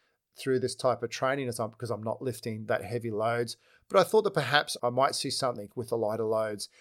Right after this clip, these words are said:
and therefore I thought that this might have some value. In particular, I monitored average velocity across eighty, a hundred, one twenty, one forty, and then a hundred sixty kilos. The more dynamic tests included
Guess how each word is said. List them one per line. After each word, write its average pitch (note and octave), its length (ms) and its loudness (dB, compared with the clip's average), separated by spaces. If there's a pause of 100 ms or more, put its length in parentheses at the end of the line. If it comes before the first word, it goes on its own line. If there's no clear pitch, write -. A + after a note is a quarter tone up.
(120)
and C3 100 -2
therefore C3 300 4
I A#2 120 4
thought A#2 320 0
that A2+ 100 -8
this A#2+ 260 -2
might A2 200 -2
have A2 220 -4
some A2+ 300 -4
value. G#2+ 460 -2 (340)
In C#3 100 -2
particular, C3 640 4
I B2 420 4
monitored B2 520 -2
average C3 360 4
velocity E3+ 560 0 (260)
across A#2 400 0 (100)
eighty, C3+ 400 2 (260)
a A#2+ 80 -2
hundred, B2 460 -4
one A2+ 160 -2
twenty, A#2+ 320 -2
one A2 220 -6
forty, A2+ 520 -6
and A2 140 -6
then G#2+ 180 -10
a G#2+ 60 -10
hundred G#2 260 -10
sixty - 300 -10
kilos. A2+ 600 -2 (640)
The C3+ 100 4
more C3+ 260 4
dynamic C#3 480 4
tests F#3 360 0
included C3 720 0